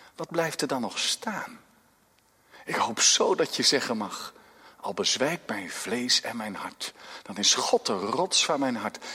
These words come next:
en mijn deel in eeuwigheid." Dat hou ik dan over, al ontvalt mij alles. Dat ik mijn Heer Jezus Christus overhoud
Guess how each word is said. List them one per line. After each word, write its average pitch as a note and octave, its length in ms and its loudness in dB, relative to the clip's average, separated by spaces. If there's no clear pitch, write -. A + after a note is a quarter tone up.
en - 140 -2
mijn G2+ 220 -2
deel C3+ 320 2
in G#2 300 -4
eeuwigheid." - 840 -2
Dat - 200 -2
hou - 240 -6
ik - 100 -10
dan - 160 -12
over, - 420 -10
al G2 440 -6
ontvalt D3 800 -4
mij A2+ 360 -8
alles. - 720 -4
Dat - 180 -6
ik G2+ 100 -6
mijn F2+ 220 -4
Heer F2+ 220 -4
Jezus A#2 600 0
Christus - 560 -2
overhoud - 520 -10